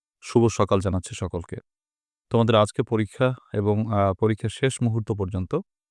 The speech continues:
তোমাদের সাথে আরিফস ইংলিশ কেয়ার থেকে আমি আছি এবং আজকে কোনো সাজেশনস দিব না বা এই মুহূর্তে তো একটি ক্লাস দেওয়া, আহ, যে তোমাদের কাছে, আহ, ক্লাস আসা তোমরা অনেকে মনে করতে পারো,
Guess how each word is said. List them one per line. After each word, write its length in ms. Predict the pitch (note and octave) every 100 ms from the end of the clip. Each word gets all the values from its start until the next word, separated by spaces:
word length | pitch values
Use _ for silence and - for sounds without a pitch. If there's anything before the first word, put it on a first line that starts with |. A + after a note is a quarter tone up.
| _ _ _ _
তোমাদের 260 | G#2+ G#2 G2+
সাথে 280 | - G#2 G2+
আরিফস 260 | G2 -
ইংলিশ 260 | G#2+ G2+ -
কেয়ার 160 | G#2+ G2+
থেকে 200 | G2+ G2
আমি 180 | F#2 F2+
আছি 280 | F2+ -
এবং 240 | A2+ G#2+ G#2 - - _ _ _ -
আজকে 300 | A2+ - D#3+
কোনো 180 | D#3+ D#3
সাজেশনস 500 | - G#2+ A#2+ - C3
দিব 180 | A#2 F#2+
না 140 | F#2+ E3+ _ A2
বা 260 | G2 F#2+ -
এই 160 | G#2+ A2+
মুহূর্তে 340 | A#2 B2 B2
তো 100 | A2
একটি 200 | G#2 G#2
ক্লাস 240 | G#2+ G#2
দেওয়া, 300 | G#2 A2 G#2+
আহ, 260 | G#2+ - G#2+
যে 200 | G2 G#2+
তোমাদের 340 | G2+ G#2 G2+
কাছে, 340 | G2+ G2+ G#2+ G2+
আহ, 300 | G2+ G2+ G2
ক্লাস 300 | - G#2 -
আসা 220 | G2+ A2
তোমরা 240 | G#2 G#2
অনেকে 240 | G#2 G#2 G#2
মনে 200 | G#2 G#2
করতে 200 | G#2 G2+
পারো, 240 | G#2 G2+